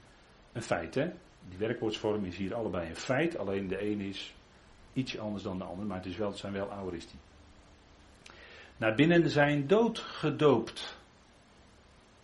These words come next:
Dat wil dus zeggen, toen hij stierf, ook jullie. En tegelijkertijd stelt Paulus vast in Romeinen zes dat jullie tezamen met hem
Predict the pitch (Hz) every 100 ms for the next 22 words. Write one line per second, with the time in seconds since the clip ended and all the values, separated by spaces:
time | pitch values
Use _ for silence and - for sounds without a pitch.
0 | - - - 135 107 - 101 131 180 -
1 | - 113 98 147 202 156 104 - - -
2 | - - - - - - 226 135 170 -
3 | - - - - - - - - - -
4 | - - - - - - - 156 156 254
5 | 254 - - - - - - - - -
6 | - - - 160 190 214 - - - -
7 | - - - - - - - - 120 113
8 | 151 180 175 175 196 202 - 160 156 -
9 | 139 117 113 180 180 151 127 110 101 90
10 | 92 151 208 - - 110 113 101 - -
11 | 92 87 165 196 160 98 107 151 - 117
12 | 95